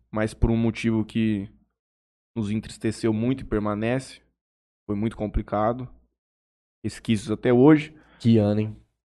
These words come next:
Speaker 1: Mas aqui estamos, né? Vamos fazer o quê?
Speaker 2: Demorou,
Speaker 1: Boa noite
Speaker 2: mas
Speaker 1: pra lei. Boa noite, Maurício. Boa noite, Leonardo.
Speaker 2: Boa noite a todos. Vamos começar aqui mais um Interior Cast. Gabriel Oliveira, mano, desculpa a minha ausência.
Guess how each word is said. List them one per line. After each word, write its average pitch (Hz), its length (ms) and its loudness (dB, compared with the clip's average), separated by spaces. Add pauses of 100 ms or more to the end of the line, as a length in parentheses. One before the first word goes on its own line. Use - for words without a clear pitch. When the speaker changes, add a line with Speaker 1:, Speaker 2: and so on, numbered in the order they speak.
(560)
Speaker 1:
Mas 120 160 0
aqui 123 180 0
estamos, 143 520 2
né? 131 220 -10 (360)
Vamos 101 160 -8
fazer 104 240 -6
o 101 80 -6
quê? - 140 -10
Speaker 2:
Demorou, 113 440 4
Speaker 1:
Boa 135 140 6
noite 131 140 6
Speaker 2:
mas 120 40 4
Speaker 1:
pra 117 160 0
lei. 139 340 0
Boa 113 180 -2
noite, 113 220 -6
Maurício. 123 300 -4
Boa 113 140 -2
noite, 117 180 -2
Leonardo. 127 640 2 (1000)
Speaker 2:
Boa 101 120 2
noite 101 200 4
a 98 60 2
todos. 120 680 8
Vamos 104 160 -4
começar 110 360 4
aqui 104 160 0
mais 104 180 4
um 107 60 0
Interior 104 280 4
Cast. 113 520 4 (1040)
Gabriel 104 240 6
Oliveira, 101 400 2
mano, 98 240 -4
desculpa - 320 0
a 110 60 10
minha 107 120 8
ausência. 95 600 2